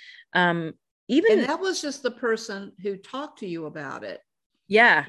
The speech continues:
Speaker 2: You gotta
Speaker 1: exactly.
Speaker 2: imagine that there were plenty of other, I mean, think about the people in congregations like yours that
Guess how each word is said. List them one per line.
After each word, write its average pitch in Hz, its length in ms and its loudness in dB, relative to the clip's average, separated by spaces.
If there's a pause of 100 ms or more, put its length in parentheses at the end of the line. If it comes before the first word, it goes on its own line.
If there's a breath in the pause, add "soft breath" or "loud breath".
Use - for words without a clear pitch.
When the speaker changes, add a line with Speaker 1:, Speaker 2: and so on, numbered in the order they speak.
(120)
Speaker 2:
You 214 60 -6
gotta 254 120 0
Speaker 1:
exactly. 214 520 2
Speaker 2:
imagine 170 360 -4
that 180 180 -6
there 185 80 -8
were 185 100 -6
plenty 262 300 -8
of 220 80 -10
other, 214 280 -10
I 240 40 -10
mean, 269 200 -6 (280 soft breath)
think 403 140 -4
about 403 220 0
the 254 80 -4
people 285 360 -8
in 220 80 -10
congregations 214 880 -6
like 190 240 -10
yours 190 500 -6
that 185 320 -8